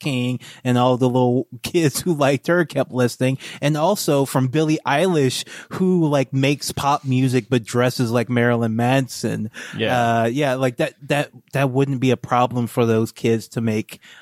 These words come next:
Speaker 1: uh, the adjustment. That's, it's so funny because it's like, the thing is that even if, if you, you know, and I'm, you know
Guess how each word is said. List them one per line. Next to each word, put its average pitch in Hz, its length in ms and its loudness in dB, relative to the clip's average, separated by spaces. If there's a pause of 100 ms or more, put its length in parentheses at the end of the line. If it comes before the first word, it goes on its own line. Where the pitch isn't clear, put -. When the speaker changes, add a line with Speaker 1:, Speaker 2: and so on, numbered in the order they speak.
(100)
Speaker 1:
uh, 113 320 4
the 117 160 0
adjustment. 120 360 0
That's, 147 320 0
it's 165 160 2
so 208 360 0
funny 180 460 2
because 156 340 0
it's 147 100 -2
like, 151 340 0 (340)
the 185 100 2
thing 220 480 0
is 196 440 0
that 156 280 0 (480)
even 233 480 0
if, 185 360 0 (160)
if 160 200 0
you, 165 80 -6 (300)
you 156 160 0
know, 143 240 2
and 143 180 2
I'm, 143 300 0 (140)
you 131 180 -4
know 107 360 -2